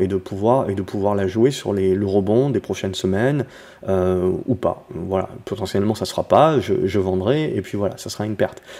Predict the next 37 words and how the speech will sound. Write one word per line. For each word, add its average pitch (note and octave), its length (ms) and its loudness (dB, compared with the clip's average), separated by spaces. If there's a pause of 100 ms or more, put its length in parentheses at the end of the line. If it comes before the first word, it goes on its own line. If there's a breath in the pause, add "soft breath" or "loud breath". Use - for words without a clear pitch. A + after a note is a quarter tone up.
(160 loud breath)
Mais B2+ 280 8
ça - 180 -6
fait C3 140 0
partie - 260 -2
de C3 40 2
mon A2+ 120 2
plan. - 280 -6
Mais G2 100 -4
pour G#2+ 200 -2
la G2 80 2
plupart B2+ 480 2
des G2+ 160 0
investisseurs, G2+ 640 -2 (960)
euh, A2 260 4
qui - 140 -4
n'ont G#2+ 120 0
pas C3+ 120 4
la A#2+ 100 6
profondeur G#2 400 -2
de G2 60 -6
portefeuille - 400 -4
pour, F3 340 4 (400 loud breath)
qui - 140 -2
n'ont A2 160 4
pas B2+ 100 8
un A#2+ 140 8
profil, A#2+ 500 2 (100)
euh, G2 380 -2
qui - 140 -6
n'ont G#2 80 -4
pas B2 140 0
ce - 100 -4
profil A#2+ 440 -2
de, G#2 160 0 (360 loud breath)
de F#3+ 80 2
moyen G3 360 4
terme, D#3 440 4